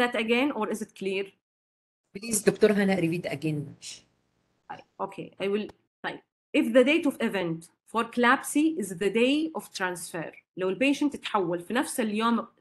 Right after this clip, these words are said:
Speaker 1: أو، آه، في ال، في ال date of event or the day next The collapse should be attributed to the transferring locations. البيشنت كان فين موجود؟ كان موجود في الميديكال آي سي يو.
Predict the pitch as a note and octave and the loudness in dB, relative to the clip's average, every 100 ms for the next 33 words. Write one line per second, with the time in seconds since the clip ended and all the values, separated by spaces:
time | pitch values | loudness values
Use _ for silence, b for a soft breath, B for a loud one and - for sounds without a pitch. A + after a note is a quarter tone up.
0 | - G3+ F#3+ F3+ F3 E3 B B B - | -6 -4 -2 -2 -2 -2 B B B -2
1 | G3 F#3+ - F#3 F3 B3+ A#3+ - F#3+ F3 | 0 0 -4 0 6 6 6 -2 -2 -2
2 | E3 E3 _ _ _ _ - A#3 C4+ A#3 | -4 -6 _ _ _ _ 0 6 6 8
3 | A#3+ B3+ C#4+ D#4+ F4+ - _ _ _ _ | 4 6 6 6 4 -2 _ _ _ _
4 | _ _ - A2 G#3+ - - - _ _ | _ _ -6 -2 -2 -4 -12 -16 _ _
5 | _ - F3+ G3+ A#3 C4+ D#4 - C#4+ C#4 | _ -14 -10 -2 4 4 4 2 2 2
6 | B3 G#3 A#3 G#3+ - A3 G#3+ B3 B3 A3 | 0 0 -2 -4 -4 -2 0 0 -2 -2
7 | G3+ G3 G#3+ G#3+ A3 - A3+ A3+ F3+ E3 | -2 -2 0 0 0 -2 -4 -2 -4 -6
8 | E3+ E3+ E3 E3 - b b G3+ G#3 E4 | -6 -6 -8 -10 -12 b b -2 2 4
9 | E4 C#4 - C4 B3+ D4+ D#4 A#3 G3+ F#3 | 4 2 2 2 4 4 4 4 4 0
10 | G3 G#3 _ _ _ _ _ _ _ _ | -2 -2 _ _ _ _ _ _ _ _
11 | _ A#3 C4+ C4 A#3+ D4+ D#4 - A#3 B3+ | _ 6 8 10 8 4 2 2 4 4
12 | C4+ G#3 G3+ G3+ - E3+ E3 D#3+ | 4 0 0 -2 -8 -6 -4 -6